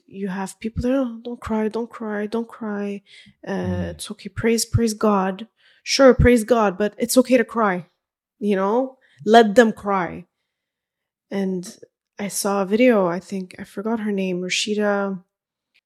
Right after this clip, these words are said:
Speaker 1: She was giving a speech about that, and she was crying while saying, "Let those kids cry. <laughs> It's okay."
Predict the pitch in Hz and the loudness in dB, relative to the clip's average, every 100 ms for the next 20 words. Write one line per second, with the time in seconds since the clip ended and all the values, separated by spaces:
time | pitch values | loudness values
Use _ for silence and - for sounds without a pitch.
0 | _ _ - 190 180 196 196 190 - 240 | _ _ -8 -4 -2 0 0 -2 -2 -2
1 | 262 185 175 165 170 170 - 180 - - | -2 -2 -2 -4 -6 -10 -10 -10 -8 -4
2 | 185 180 - - 220 285 269 208 175 180 | -4 -4 -6 2 4 4 4 2 0 -2
3 | - 196 190 190 - 196 214 226 233 214 | -4 -8 -10 -12 -8 -4 -4 -2 -2 -2
4 | - 185 - - - 226 254 185 - 147 | -8 -10 -12 -10 -4 -2 -2 -4 -6 -10
5 | _ - _ 226 _ _ - - 202 247 | _ -20 _ -18 _ _ -14 -8 -2 0
6 | 240 - 262 269 175 175 | 0 2 2 2 0 -4